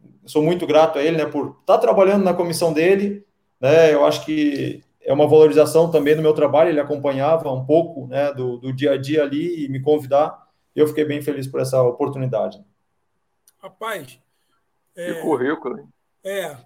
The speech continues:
Speaker 2: é assim. Quantos anos você tá, Ricardo?
Speaker 1: Agora tô com trinta e seis. É, e o ano passado dirigi o,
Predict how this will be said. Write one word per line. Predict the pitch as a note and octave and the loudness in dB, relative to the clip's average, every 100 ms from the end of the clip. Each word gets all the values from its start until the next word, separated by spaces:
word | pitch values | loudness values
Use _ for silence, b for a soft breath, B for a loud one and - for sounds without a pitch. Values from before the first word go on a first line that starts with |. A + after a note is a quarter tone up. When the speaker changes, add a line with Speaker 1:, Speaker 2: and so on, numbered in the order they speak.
| _ | _
Speaker 2:
é | F#3 | -14
assim. | F#3 - F3 C#3+ - | -12 -14 -16 -18 -12
Quantos | D#4+ F4 | -12 -10
anos | D#4 - | -8 -6
você | C#4 | -6
tá, | A#3+ F#3+ | -4 -4
Ricardo? | - G3 D3 B2 - _ _ _ _ _ _ _ - | -4 -6 -8 -10 -18 _ _ _ _ _ _ _ -4
Speaker 1:
Agora | B2 C3+ E3 | 2 4 4
tô | E3 | 2
com | E3 D#3+ | -2 -4
trinta | F3 G3 | -2 0
e | F3+ | 0
seis. | C3 A2 - - _ A#2 | -2 -6 -8 -18 _ 0
É, | B2+ C#3+ B2+ | 2 4 4
e | B2 | 2
o | C#3+ | 2
ano | D#3 | 4
passado | D3+ C#3 D#3 D#3 C#3+ F2+ - | 2 4 4 4 0 -4 -6
dirigi | B2+ C#3+ C#3+ | -2 0 2
o, | D3 C#3 B2+ - | 0 0 -4 -8